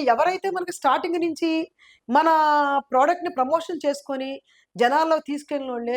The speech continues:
రేపొద్దున వాళ్ళే లక్షలు లక్షలు సంపాదించుకునే విధానాన్ని నేను వాళ్ళని తీర్చిదిద్దుతాను. ఎందుకంటే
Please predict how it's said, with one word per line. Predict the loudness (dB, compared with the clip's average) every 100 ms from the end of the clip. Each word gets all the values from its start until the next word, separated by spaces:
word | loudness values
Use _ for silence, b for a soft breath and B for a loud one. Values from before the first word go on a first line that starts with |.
| -4
రేపొద్దున | 0 0 0 -4 -2 -6 -4
వాళ్ళే | 0 0 0 0 -2 -2 _ _ -4
లక్షలు | -4 0 0
లక్షలు | 0 -4 -4
సంపాదించుకునే | -4 -2 -4 -4 -6 -6
విధానాన్ని | -4 -6 -8 -12 -18 _ B B B 4
నేను | 6 6 6 4
వాళ్ళని | 2 0 -4 -8
తీర్చిదిద్దుతాను. | -8 -6 -8 -4 -6 -4 -2
ఎందుకంటే | 2 2 4